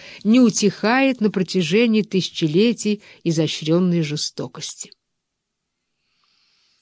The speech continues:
По-моему, такой Бог — создан по образу и подобию тех людей, худших из людей,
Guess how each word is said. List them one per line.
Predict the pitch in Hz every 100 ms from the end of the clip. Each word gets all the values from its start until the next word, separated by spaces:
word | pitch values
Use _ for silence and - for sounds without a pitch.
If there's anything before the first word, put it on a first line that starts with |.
| - -
По-моему, | 165 165 233 247 220 208 185 - _ -
такой | 170 160 233
Бог — | 214 160 208 208 - _ _ _ _ _ _
создан | - 202 202 170 190
по | 180
образу | 170 208 196 175 185
и |
подобию | 170 165 180 175 175
тех | 165 185 180
людей, | 170 147 208 254 - _ _ _ _ _
худших | - - 262 - 190 -
из | 170
людей, | 147 143 131 131 127